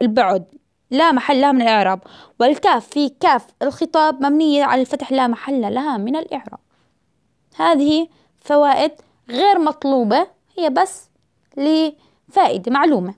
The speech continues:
بسيطة. فوائد إعرابية أيضًا، تعرب أسماء الإشارة حسب موقعها في الجملة، تمام؟ لمعرفة ذلك فإننا نحذف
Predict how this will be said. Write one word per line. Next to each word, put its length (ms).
بسيطة. 420
فوائد 340
إعرابية 440
أيضًا، 200
تعرب 260
أسماء 220
الإشارة 260
حسب 260
موقعها 280
في 100
الجملة، 380
تمام؟ 360
لمعرفة 600
ذلك 360
فإننا 260
نحذف 580